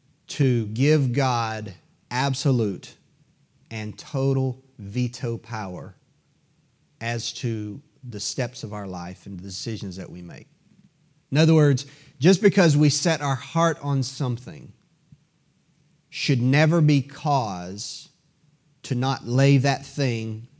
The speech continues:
continually at God's feet and say, "Lord, order my steps in this matter."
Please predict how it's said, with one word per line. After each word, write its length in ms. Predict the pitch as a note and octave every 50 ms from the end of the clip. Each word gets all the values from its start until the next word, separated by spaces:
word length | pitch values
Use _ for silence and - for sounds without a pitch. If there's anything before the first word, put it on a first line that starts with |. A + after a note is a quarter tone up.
| _ _
continually 680 | - A#2 A2 G#2 - D3+ C#3+ C#3+ C#3 C3 A#2+ A#2 G#2+
at 80 | G#2 A2
God's 320 | A#2+ A#2 A#2 A#2 A2 -
feet 340 | - - - A#2+ A2 G2 - _
and 120 | G2+ G2
say, 180 | - - G2+ G2+
"Lord, 420 | G2+ A2 A#2 B2 B2 A#2+ A#2+ A#2+ - _ _ _ _ _ _ _ -
order 180 | A#2 A#2+ A#2
my 180 | A2+ A2+ A2+ A2
steps 440 | - - - B2 G2+ F#2+ - - G2+
in 100 | G2 F#2+
this 220 | F#2 F2 - -
matter." 360 | F2+ F2 D#2+ D2 F2+ G2 F#2